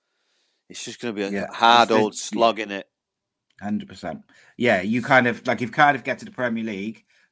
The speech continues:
Speaker 2: they're not gonna win it. You know, they say it's a fight for relegation. You kinda
Speaker 1: Uh,
Speaker 2: know
Speaker 1: uh,
Speaker 2: what's
Speaker 1: uh,
Speaker 2: coming.
Speaker 1: uh, no, the Wales is debatable if they're gonna win it.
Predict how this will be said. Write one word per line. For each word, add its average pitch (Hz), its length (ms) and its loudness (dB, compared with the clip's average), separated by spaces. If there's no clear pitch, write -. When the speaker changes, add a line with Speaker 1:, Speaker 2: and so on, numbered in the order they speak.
Speaker 2:
they're 123 100 -2
not 123 140 -4
gonna 117 120 -4
win 107 200 -4
it. - 140 -12
You 110 120 -8
know, 139 220 -6
they 104 140 -12
say 107 180 -12
it's 101 100 -14
a 110 60 -12
fight 120 300 -2
for 117 120 -10
relegation. 104 800 -8
You 101 100 -12
kinda 123 280 2
Speaker 1:
Uh, 110 40 0
Speaker 2:
know 110 140 0
Speaker 1:
uh, 156 260 4
Speaker 2:
what's 135 140 0
Speaker 1:
uh, 143 140 -2
Speaker 2:
coming. 135 260 -2
Speaker 1:
uh, 139 120 -10
no, 131 340 -2
the 127 80 -16
Wales 151 360 0
is 110 80 -16
debatable 107 520 0
if 98 100 -10
they're 98 100 -14
gonna 92 160 -10
win 92 180 -10
it. 92 180 -12